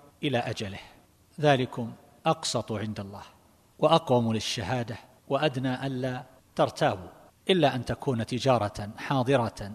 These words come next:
تديرونها بينكم، فليس عليكم جناح ألا تكتبوها،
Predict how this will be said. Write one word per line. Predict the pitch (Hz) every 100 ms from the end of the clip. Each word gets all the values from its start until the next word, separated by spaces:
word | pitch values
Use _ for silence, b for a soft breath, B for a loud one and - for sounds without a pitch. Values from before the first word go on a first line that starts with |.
| - - -
تديرونها | 151 131 139 139 156 120 127
بينكم، | 123 156 160 - 180 170 - _ _ _ -
فليس | 156 143 139
عليكم | 120 131 - 123 110
جناح | 123 131 123 143 139 - - _ _ _ _ 165
ألا | 143 123
تكتبوها، | - 110 - 107 101 -